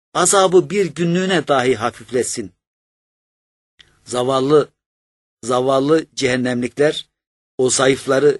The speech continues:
önce güçlülere yalvardılar, yakardılar. Güçlüler de, "Bizim sizden farkımız yok,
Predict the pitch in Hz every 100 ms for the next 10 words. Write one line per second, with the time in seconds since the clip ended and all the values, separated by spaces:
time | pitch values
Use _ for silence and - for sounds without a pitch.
0 | _ 151 147 165 151 123 147 - 151 165
1 | 175 143 127 127 131 135 131 127 127 131
2 | 127 117 127 117 - _ _ _ _ _
3 | _ _ 127 - 147 165 170 151 156 131
4 | - _ 120 135 131 - 151 147 143 139
5 | 147 151 165 147